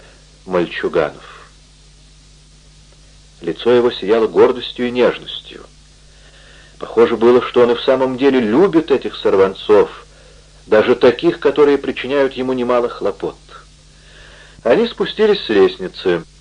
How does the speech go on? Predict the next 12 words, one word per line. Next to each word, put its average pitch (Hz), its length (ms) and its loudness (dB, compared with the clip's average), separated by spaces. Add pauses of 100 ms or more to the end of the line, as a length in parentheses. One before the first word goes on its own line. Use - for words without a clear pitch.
(180)
Господин 151 480 0
Фэм 185 540 2
вынул 156 360 2
из - 160 -6
кармана 143 420 0
часы. 107 480 -6 (1400)
«Позвольте 151 520 2
в 127 80 -4
заключение 135 600 -2
показать 160 500 0
вам 151 180 4
весьма 151 540 0